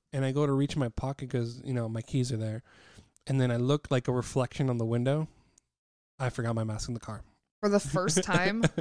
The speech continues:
Speaker 2: on Sunday, for the first time in a long time, I was going to Nipomo. And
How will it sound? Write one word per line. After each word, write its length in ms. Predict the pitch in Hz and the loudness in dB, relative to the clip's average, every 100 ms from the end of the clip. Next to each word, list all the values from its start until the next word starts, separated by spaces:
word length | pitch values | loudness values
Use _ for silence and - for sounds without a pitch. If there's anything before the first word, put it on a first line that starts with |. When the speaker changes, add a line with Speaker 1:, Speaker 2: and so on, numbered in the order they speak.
| - 196 | -6 -6
Speaker 2:
on 140 | 190 | -4
Sunday, 440 | - 196 190 160 | -2 -2 -2 -4
for 140 | - 190 | -4 -4
the 120 | 180 | -4
first 480 | - 202 202 202 - | 0 4 4 2 -2
time 360 | 185 180 202 | 2 4 4
in 160 | 220 190 | 4 4
a 100 | 180 | 4
long 320 | 170 170 185 | 4 2 0
time, 320 | 170 170 180 185 | -2 2 2 2
I 40 | |
was 120 | 165 | 0
going 300 | - 175 175 | 0 0 2
to 340 | 160 - 80 180 _ - | 0 0 -2 -6 _ -18
Nipomo. 460 | 165 - 180 190 208 - _ _ _ _ _ _ _ _ _ _ _ - | -14 -4 0 0 0 -8 _ _ _ _ _ _ _ _ _ _ _ -4
And 520 | 208 185 175 165 165 | 0 2 2 -2 -6